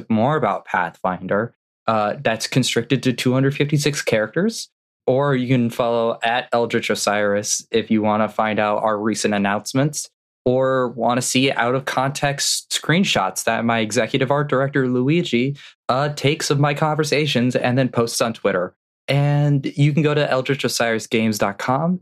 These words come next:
if you wanna find a full catalog of everything we've ever published. It is currently going through a website update in terms of its looks. So hopefully by the time this is re-, released, it's either halfway in progress or is completely finished.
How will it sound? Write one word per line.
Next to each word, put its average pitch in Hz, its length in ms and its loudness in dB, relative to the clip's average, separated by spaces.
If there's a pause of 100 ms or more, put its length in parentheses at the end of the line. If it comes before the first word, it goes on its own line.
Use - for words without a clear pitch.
if 110 180 2
you 107 100 2
wanna 104 160 0
find 107 260 0
a 104 80 -2
full 147 360 0
catalog 107 720 0 (300)
of 107 180 0
everything 113 640 0
we've 101 340 0
ever 113 260 0
published. 120 800 -4 (460)
It 123 80 0
is 127 120 0
currently 175 340 0
going 101 260 2
through 101 300 0
a 101 100 -2
website 101 640 -2
update 127 640 -4 (380)
in 107 140 0
terms 104 280 0
of 104 140 0
its 101 200 -2
looks. 117 540 -2
So 101 540 0
hopefully 143 420 0
by 139 120 2
the 143 60 0
time 139 180 0
this 135 160 0
is 117 220 -2
re-, 110 80 -2 (200)
released, 127 460 2
it's 98 240 -2
either 110 560 -4
halfway 139 520 0
in 135 80 0
progress 143 500 -2
or 143 240 2
is 127 220 -2
completely 151 420 2
finished. 117 520 -2